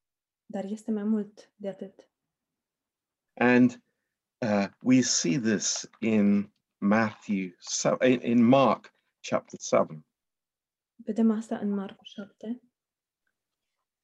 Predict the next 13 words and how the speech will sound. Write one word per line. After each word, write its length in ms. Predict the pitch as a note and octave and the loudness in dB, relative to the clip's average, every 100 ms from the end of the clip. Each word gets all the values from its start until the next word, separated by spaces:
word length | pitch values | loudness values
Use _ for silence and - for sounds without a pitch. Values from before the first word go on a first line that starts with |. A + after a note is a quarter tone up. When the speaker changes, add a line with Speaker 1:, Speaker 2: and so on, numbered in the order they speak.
| _ _ - | _ _ -10
Speaker 2:
Um, 520 | G2+ F#2 E2+ C#2+ _ _ _ _ _ _ _ _ _ | -6 -4 -6 -12 _ _ _ _ _ _ _ _ _
and 460 | - A#2 A#2 A2+ - _ _ _ _ - | 0 2 2 0 -4 _ _ _ _ -12
Jesus 760 | G#2+ B2+ D#3 C#3 C3 - - - | -2 2 2 2 2 0 -4 -8
is 680 | - G2+ G2+ G2 - - - _ _ _ _ | -6 -2 -2 -2 -6 -12 -14 _ _ _ _
having 680 | - C3 C3 C3+ B2+ G#2+ | -4 -2 2 4 4 4
these, 680 | G#2+ G#2 F#2+ E2+ - - - _ _ _ _ _ _ _ - | 0 0 -2 -6 -10 -14 -18 _ _ _ _ _ _ _ -8
uh, 360 | F#2+ F2 E2+ D#2+ | -6 -4 -6 -10
very 760 | - G#2 D3+ F#3 D3+ A#2 G2+ - _ _ _ _ _ | -10 2 4 4 4 4 2 -8 _ _ _ _ _
strong 600 | - - - C#3 C#3+ B2 | -10 -6 2 4 6 6
words 680 | A#2 A#2 G#2 F2 - - - _ _ _ _ - | 6 4 4 2 -4 -12 -12 _ _ _ _ -8
to 80 | |
the 80 | F#2+ | -8
Pharisees. 880 | G2 A2+ G2 F2 - - F2 - - | -2 0 2 0 -6 -10 -12 -14 -20